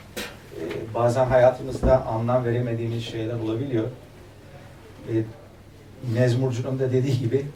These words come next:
"Neden?" diye haykırıyoruz sana. Bazen cevaplarını öğreniyoruz, bazen cevaplarını öğrenmiyoruz ama bir şeyden emin olabiliriz. Ee, Rab, sen o acılardasın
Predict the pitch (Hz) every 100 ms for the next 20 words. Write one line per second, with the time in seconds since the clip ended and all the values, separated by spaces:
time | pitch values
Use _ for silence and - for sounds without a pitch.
0 | - 113 117 117 123 117 110 120 131 -
1 | - - - - 117 117 127 131 110 -
2 | 98 92 - - - - - - - -
3 | 139 156 175 165 151 156 151 156 151 151
4 | 143 147 143 139 127 117 120 127 131 127
5 | 113 123 110 113 113 117 107 110 117 120
6 | 117 117 135 127 127 127 123 120 117 117
7 | 117 113 120 - - - - - - -
8 | - - - - - - - - - 127
9 | - - - - - - - - - 127
10 | 117 117 113 113 117 117 110